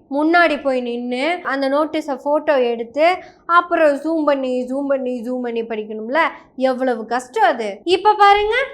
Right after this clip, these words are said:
இது அப்படியே ஒட்ட வச்சிருந்தது, அதெல்லாம் கிழிச்சு கிழிச்சு கொண்டு வந்து கொடுத்தாங்களா? அப்புறம் எல்லாத்தையும் ஒட்ட வச்சு, ஒட்ட வச்சு படிச்சேன். எவ்வளவு ஈஸி. இதுதாங்க சிம்பிள் மெத்தடு.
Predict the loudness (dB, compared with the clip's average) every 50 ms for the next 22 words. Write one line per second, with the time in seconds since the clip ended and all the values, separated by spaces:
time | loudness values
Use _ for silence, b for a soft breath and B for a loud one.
0 | -10 -2 0 2 4 4 4 4 2 4 6 6 6 6 6 4 4 4 4 0
1 | -2 0 0 -2 0 0 0 -2 -4 -8 -2 2 4 4 6 6 6 4 2 2
2 | 0 0 0 0 -4 -6 -6 -6 -6 -4 0 0 0 2 0 -2 -2 -4 -4 -2
3 | 0 2 2 2 2 2 2 4 4 4 4 2 -2 -14 -20 _ -2 -2 -2 0
4 | 2 0 0 2 2 0 0 0 0 0 2 2 2 4 2 2 2 2 0 -2
5 | 0 0 0 0 0 -4 -6 -2 -2 -2 -2 -2 -6 -6 -8 -8 -8 -10 -12 -12
6 | -12 -10 -8 -8 -8 -8 -8 -10 -10 -12 -10 -10 -8 -8 -8 -8 -8 -8 -6 -4
7 | -4 -2 -2 -2 -2 -2 -4 -4 -2 -2 -2 -2 0 -2 -2 -2 -2 -2 -2 -2
8 | -4 -2 -2 -2